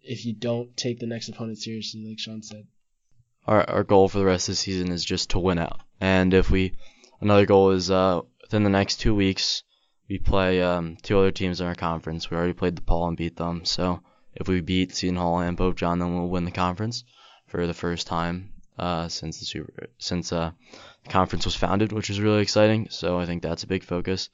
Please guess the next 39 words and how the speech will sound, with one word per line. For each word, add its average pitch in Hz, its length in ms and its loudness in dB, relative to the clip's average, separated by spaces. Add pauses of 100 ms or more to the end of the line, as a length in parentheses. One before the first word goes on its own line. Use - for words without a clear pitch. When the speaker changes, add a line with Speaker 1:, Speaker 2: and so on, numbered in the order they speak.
(360)
Speaker 2:
And 95 80 -2
then 95 80 0
obviously 92 520 2
in 90 100 0
the 87 60 -2
past, 92 500 -2
um, 90 340 -4 (480)
in 95 100 -4
my 95 160 2
past 87 280 2
three 87 200 -4
years, 85 320 -4
we've 85 340 -4 (440)
only 95 260 2
won 95 460 0
one 90 240 -4
playoff 87 420 -2
game 139 300 -4 (420)
while 85 340 -2
losing 87 280 -4
the 85 80 -6
first 82 300 -8
round 80 220 -4
of 76 80 -10
Bergen 85 560 -2
my 85 140 -8
sophomore 85 460 -4
year, 85 300 -6 (500)
and 85 260 -6
second 87 300 -4
round 85 300 -4
my 82 100 -6
junior 82 300 -6
year, 82 340 -8 (240)
or 104 160 2
excuse - 360 -6
me, 82 100 -6
second - 300 -10
round 50 400 -12